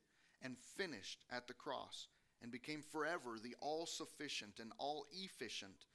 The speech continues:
payment for sin. John goes on to explain why or how their sins have been forgiven.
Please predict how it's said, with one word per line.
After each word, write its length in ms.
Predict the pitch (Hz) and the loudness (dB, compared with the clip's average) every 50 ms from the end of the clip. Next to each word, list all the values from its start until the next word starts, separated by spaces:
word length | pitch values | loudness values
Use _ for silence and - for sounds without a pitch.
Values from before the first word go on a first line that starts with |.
| - - - _ | -20 -20 -20 _
payment 440 | - - 165 156 135 113 107 - - | -4 0 0 0 2 0 -2 -4 -6
for 160 | - - 120 | -6 -4 -2
sin. 420 | 110 - - 139 127 113 95 92 - - _ _ _ _ _ _ _ _ _ _ _ _ _ _ - - - - - | 0 0 0 0 0 -2 -4 -8 -12 -18 _ _ _ _ _ _ _ _ _ _ _ _ _ _ -20 -20 -18 -6 2
John 280 | - 160 160 175 180 165 | 4 4 6 6 4 4
goes 200 | 170 170 147 156 | 4 2 4 4
on 160 | 156 156 151 | 2 2 2
to 80 | 147 151 | 0 -2
explain 460 | 139 - - - 151 147 143 139 135 - - - - _ | -2 -4 -4 -2 0 0 0 -2 -6 -8 -14 -20 -20 _
why 460 | - 120 123 131 147 156 156 165 160 | -6 -4 -2 0 2 4 4 4 2
or 180 | - 117 120 120 | 0 -2 -4 -4
how 340 | - - 143 147 147 143 127 | -2 0 2 4 4 4 2
their 180 | 113 123 123 | 2 0 0
sins 380 | 120 - - 131 127 120 117 - | 0 0 -2 -2 -2 -2 -4 -6
have 100 | 123 104 | -6 -4
been 180 | 113 117 110 107 | -4 -6 -6 -4
forgiven. 480 | - 117 107 98 107 98 92 90 113 | -6 -6 -6 -4 -4 -6 -6 -8 -12